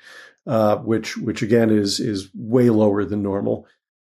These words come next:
Um, to put that in perspective, that means you're looking at somewhere between two hundred and two hundred and fifty thousand homes in some stage of foreclosure.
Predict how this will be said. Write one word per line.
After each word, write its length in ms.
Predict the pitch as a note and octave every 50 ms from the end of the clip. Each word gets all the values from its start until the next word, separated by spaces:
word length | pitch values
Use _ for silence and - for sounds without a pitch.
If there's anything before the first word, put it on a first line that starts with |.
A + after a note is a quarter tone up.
| _ _
Um, 480 | - A#2+ A#2 A2 A2 G#2+ A2 A2+ A#2+ - -
to 100 | - C3+
put 180 | B2+ D3 C#3 C3+
that 180 | C#3+ C3 C3
in 80 | C3 F2+
perspective, 640 | - C3 B2 - - - D3+ D3 C#3+ - D3+ C#3
that 180 | B2 C3+ C#3 C3+
means 220 | C3 C#3 C#3 B2
you're 100 | C3 C#3
looking 360 | C3+ B2 C3+ C3+ - D#3 C3+ C#3
at 100 | C#3 C#3
somewhere 600 | - - - - D#3 D3 D3+ D3 C#3+ D3 D3 C3+
between 440 | A#2+ C#3 C3 - - C#3+ C3+ C3 B2+
two 200 | - - D3+ B2
hundred 360 | A2+ B2+ B2+ A#2+ C3 B2+ A2+
and 120 | A#2+ A2+
two 160 | - - B2+ A#2+
hundred 240 | B2 A#2+ B2 A2+
and 100 | A#2+ A#2
fifty 280 | - B2 A2 - A#2 A2+
thousand 380 | A2 A#2+ A2 A2+ G#2+ G2 G#2+ G2+
homes 480 | G2+ A#2+ A#2 A#2 A#2+ A#2 A2+ - - - _ - - _ _ _ _ _
in 220 | - - C3 B2+ B2
some 240 | - C3 B2+ B2 A#2+
stage 320 | - - - B2 A#2 A#2+
of 100 | C3+ C3+
foreclosure. 720 | - B2+ B2+ B2+ - - C#3 C3+ C#3 B2+ C#3+ D3+ D3 -